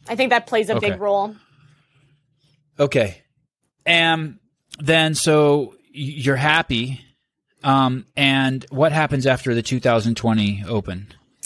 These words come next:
Speaker 1: Uh, we get ready for Wodapalooza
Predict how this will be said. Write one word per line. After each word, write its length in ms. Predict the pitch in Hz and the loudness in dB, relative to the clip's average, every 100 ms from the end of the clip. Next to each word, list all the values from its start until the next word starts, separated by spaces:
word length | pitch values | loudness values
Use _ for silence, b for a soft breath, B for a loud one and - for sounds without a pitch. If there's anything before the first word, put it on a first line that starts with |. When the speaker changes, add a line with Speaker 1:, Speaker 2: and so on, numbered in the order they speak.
| - | -6
Speaker 1:
Uh, 640 | 240 233 240 240 240 240 233 190 | 0 2 2 2 2 0 -2 -6
we 280 | 190 233 277 | -4 -2 0
get 220 | 277 214 | 0 0
ready 320 | 233 262 233 233 | 0 0 -2 -6
for 380 | - 233 226 220 | -4 0 0 2
Wodapalooza 760 | 214 220 - 233 254 185 214 | 0 0 -2 -2 0 -2 -4